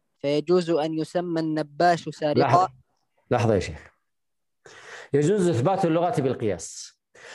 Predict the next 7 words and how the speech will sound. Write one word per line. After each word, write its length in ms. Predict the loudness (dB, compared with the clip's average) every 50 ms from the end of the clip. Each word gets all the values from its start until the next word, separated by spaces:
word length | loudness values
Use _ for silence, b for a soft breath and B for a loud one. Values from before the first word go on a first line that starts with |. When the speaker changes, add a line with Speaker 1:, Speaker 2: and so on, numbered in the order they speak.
| B B
Speaker 2:
فإذا 360 | 2 2 4 4 4 4 4
أثبتنا 840 | 4 2 2 2 2 2 2 2 2 2 0 0 -2 -4 -4 -2 -2
اللو-، 540 | 0 0 0 0 0 0 0 0 -2 -2 -2
لا، 200 | -2 -2 -2 -2
لا، 180 | -2 -2 -2
لا، 160 | -2 -2 -2
لا، 1160 | -2 -2 -2 -2 -2 -2 -2 -2 -4 -4 -4 -6 -6 -6 -6 -6 -6 -6 -6 -8 -8 -10 -12 -14